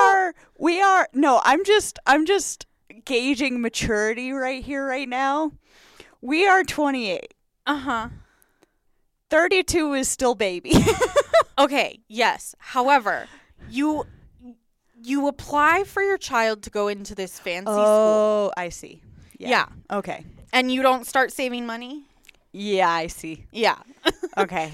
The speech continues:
Speaker 1: I,
Speaker 2: That's
Speaker 1: I,
Speaker 2: why I'm
Speaker 1: I
Speaker 2: like,
Speaker 1: see the
Speaker 2: "Hmm."
Speaker 1: problem. I'm just also having a little crisis 'cause I look at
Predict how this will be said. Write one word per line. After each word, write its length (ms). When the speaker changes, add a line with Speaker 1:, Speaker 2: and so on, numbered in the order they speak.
Speaker 1:
I, 60
Speaker 2:
That's 220
Speaker 1:
I, 120
Speaker 2:
why 180
I'm 120
Speaker 1:
I 40
Speaker 2:
like, 60
Speaker 1:
see 220
the 120
Speaker 2:
"Hmm." 60
Speaker 1:
problem. 520
I'm 120
just 200
also 360
having 320
a 80
little 160
crisis 500
'cause 160
I 120
look 260
at 220